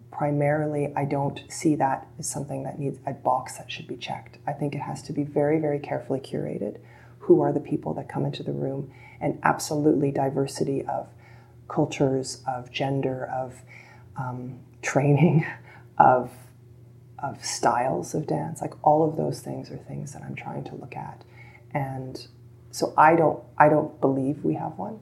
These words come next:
but that you'd have to also ask other people what their thoughts are about that. But it is something absolutely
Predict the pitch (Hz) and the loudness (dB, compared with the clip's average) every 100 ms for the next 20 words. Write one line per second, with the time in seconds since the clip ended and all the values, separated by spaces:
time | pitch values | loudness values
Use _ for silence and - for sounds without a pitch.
0 | - 147 - 139 - 139 131 131 - 131 | -4 -4 0 -2 0 -2 -2 -6 -8 -12
1 | - - - - - - - - - - | -12 -14 -14 -18 -18 -14 -10 -10 -10 -14
2 | - - - - - - 127 - 131 143 | -16 -16 -12 -12 -12 -8 -6 -4 2 6
3 | 143 139 135 147 117 - 131 - - 139 | 6 4 -2 -2 -2 0 0 0 -6 -2
4 | 156 131 123 | -2 -2 -8